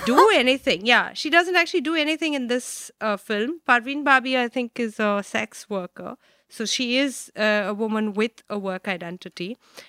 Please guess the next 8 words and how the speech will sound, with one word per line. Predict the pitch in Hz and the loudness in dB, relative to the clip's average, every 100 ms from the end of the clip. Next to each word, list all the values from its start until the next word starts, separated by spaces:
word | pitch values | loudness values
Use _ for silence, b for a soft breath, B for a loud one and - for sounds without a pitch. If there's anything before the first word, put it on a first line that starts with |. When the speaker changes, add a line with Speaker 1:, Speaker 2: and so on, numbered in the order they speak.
| B | B
Speaker 1:
In | 233 | 2
Amar | 220 254 339 | 4 6 4
Akbar | 302 302 | 4 2
Speaker 2:
Hmm. | 294 | 2
Speaker 1:
Anthony, | 247 269 311 269 247 | 2 0 0 0 0
you | 240 233 | -4 -6
see, | - - 247 247 254 240 b b b _ - | -8 -6 -4 -2 -4 -8 b b b _ -4
um, | 190 196 196 | -2 -2 -4